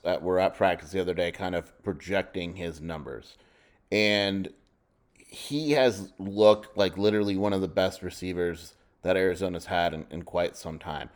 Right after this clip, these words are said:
I think he's gonna push for a thousand yards and double-digit touchdowns. I, I, and, like,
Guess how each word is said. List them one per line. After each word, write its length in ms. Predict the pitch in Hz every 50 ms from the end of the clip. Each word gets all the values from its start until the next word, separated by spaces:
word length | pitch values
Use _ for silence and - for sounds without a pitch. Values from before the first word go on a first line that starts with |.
| _ _ _ _ _ _ -
I 120 | - 127
think 160 | 131 156 156
he's 140 | 147 135 110
gonna 160 | 101 120 110
push 300 | 98 98 113 110 104 -
for 140 | - - 95
a 40 | 92
thousand 460 | - - 90 90 90 87 90 92 87
yards 360 | 92 87 85 85 82 78 -
and 100 | 85 80
double-digit 560 | - 85 80 73 82 76 90 82 78 80 76 -
touchdowns. 520 | 92 82 - - - 65 - - - - - -
I, 100 | 85 98
I, 160 | 95 65 85
and, 300 | 90 85 78 92 95 90
like, 180 | 95 92 90